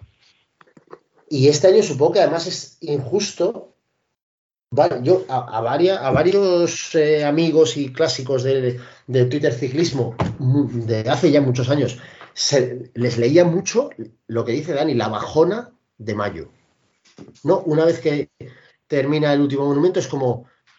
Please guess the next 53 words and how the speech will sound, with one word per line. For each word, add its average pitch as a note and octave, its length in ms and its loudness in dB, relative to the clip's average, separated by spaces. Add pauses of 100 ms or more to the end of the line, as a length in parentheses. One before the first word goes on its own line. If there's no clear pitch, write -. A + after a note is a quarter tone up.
(160)
"¿Y B2 60 -2
ahora C#3+ 160 2
qué - 100 -4
hago D#3 160 2
con C#3+ 120 -2
mi A#2+ 100 2
vida?". B2 160 2
Es A2 80 -4
como D#3 160 2
una F3 100 6
bajona, F3+ 360 0
pero C#3 160 -2
de A2+ 220 -2 (600)
nueve D#3 300 4
meses F3 360 -2
o C3 60 -2
diez C3 180 -2
meses E3+ 520 -4
hasta A2+ 300 -6
el, G#2 240 -6
<laughs> - 680 -10
hasta C3+ 260 -2
marzo D#3+ 280 0
del C3+ 100 0
año C3 140 -4
que B2 80 -6
viene. F#2 300 -6 (1000)
Y A#2+ 180 -6
yo C3 100 2
ahora E3 100 0
mismo F3 220 -2
estoy E3 180 0
un B2+ 100 0
poco D3+ 180 0
ahí, - 280 -8 (220)
porque A2+ 260 -6
es - 100 -6
como, C#3 240 2
vale, D3+ 200 0
nos G#2+ 180 -6
queda D3 380 -2
lo G#2+ 220 -6
guay, C3+ 420 2
entre A#2 200 -4
comillas, B2+ 400 -4
de A#2 60 -4
la A#2+ 120 -4
temporada, C3 420 -4
¿no? D3 100 -4
Tenemos B2+ 240 0
las A#2 180 -2
tres A#2+ 200 0
grandes. D3 420 0